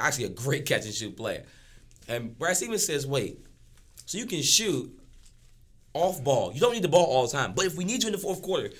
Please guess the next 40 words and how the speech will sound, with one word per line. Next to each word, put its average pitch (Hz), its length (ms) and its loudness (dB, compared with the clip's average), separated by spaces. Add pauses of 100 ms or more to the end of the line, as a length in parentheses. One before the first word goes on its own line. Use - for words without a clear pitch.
you 170 120 -4
can 165 180 -6
also 160 640 4 (240)
get - 180 4
your 175 80 4
own 151 140 4
shot." 131 340 0 (520)
So 185 100 0
you're 190 140 0
basically 180 320 6
Brad 170 280 4
Stevens' 151 420 -2
perfect 165 380 -2
player. 131 240 -4 (180)
You're 196 160 0
Isaiah 180 260 2
Thomas, 180 360 -2
but 143 160 0
three 165 300 0
inches 147 340 -2
to 139 80 -6
four 156 200 -4
inches 120 180 -4
taller. 127 420 6 (880)
It's 135 140 4
basically 156 220 2
what 131 120 0
you 135 80 -2
can 98 140 -6
do. 90 200 -6 (800)
That's, 143 220 -2
that's 190 140 2
what 170 100 -6
they're 165 100 4
allowing 131 300 2
him 113 80 -4
to 95 80 -6
do 113 100 -2
right 80 180 -4
now. 71 60 -14